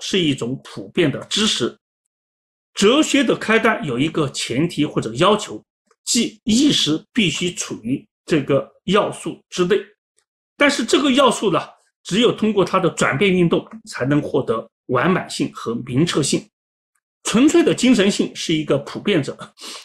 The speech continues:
可以表现为一个直接，单纯的直接性。这个单纯的东西本身具有一种实存，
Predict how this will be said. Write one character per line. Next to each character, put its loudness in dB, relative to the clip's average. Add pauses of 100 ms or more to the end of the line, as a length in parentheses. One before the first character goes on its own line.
可 0
以 2
表 0
现 0
为 2 (360)
一 2
个 -2
直 -4
接， 0 (320)
单 2
纯 -4
的 -6
直 -8
接 -4
性。 -8 (680)
这 4
个 4
单 2
纯 2
的 0
东 -2
西 -6
本 -6
身 -2
具 -6
有 -4
一 -2
种 -14 (100)
实 -2
存， -8